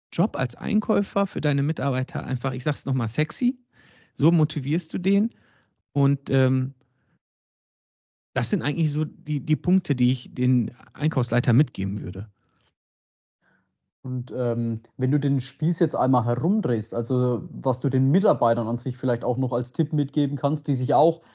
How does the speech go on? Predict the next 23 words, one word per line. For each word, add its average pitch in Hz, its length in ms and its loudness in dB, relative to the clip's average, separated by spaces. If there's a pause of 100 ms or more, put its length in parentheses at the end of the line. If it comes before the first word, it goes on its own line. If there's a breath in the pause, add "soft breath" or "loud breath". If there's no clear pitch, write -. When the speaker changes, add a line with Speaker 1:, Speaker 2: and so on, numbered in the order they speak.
(120 soft breath)
Speaker 2:
weiterentwickeln 143 760 0
wollen, 131 280 -2
die 135 120 0
nicht 127 300 -6
so 139 120 -8
genau 139 280 0
wissen, 135 260 0
welchen 139 240 2
Hebel 127 300 2
soll 123 240 2
ich, 127 240 0
äh, 123 220 4
setzen, 127 520 -2 (340 loud breath)
ähm, 127 420 4
was 135 160 0
hast 160 160 2
du 175 80 2
da 131 160 4
für 127 100 -4
einen 127 80 -2
Tipp 127 180 -6
noch 120 160 -6
dabei? 107 380 -6